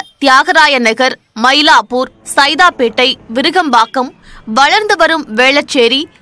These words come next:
தகவல் தொழில்நுட்ப நிறுவனங்களில் மையமான சோழிங்கநல்லூர் என ஆறு சட்டமன்ற தொகுதிகளும் தென் சென்னை மக்களவை தொகுதிக்குள்தான் வருகின்றன.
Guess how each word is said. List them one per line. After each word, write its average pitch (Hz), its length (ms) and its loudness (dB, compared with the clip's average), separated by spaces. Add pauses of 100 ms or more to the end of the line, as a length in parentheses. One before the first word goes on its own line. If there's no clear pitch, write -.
(200)
தகவல் 370 540 0
தொழில்நுட்ப 320 560 -2
நிறுவனங்களில் 285 680 -2 (140)
மையமான 254 600 2 (120)
சோழிங்கநல்லூர் 262 760 0 (120)
என 240 80 0 (680)
ஆறு 370 240 2 (100)
சட்டமன்ற 302 640 -2
தொகுதிகளும் 247 560 -2 (280)
தென் 302 240 -2
சென்னை 330 280 -2 (140)
மக்களவை 302 420 0 (100)
தொகுதிக்குள்தான் 240 840 -2
வருகின்றன. 214 500 -4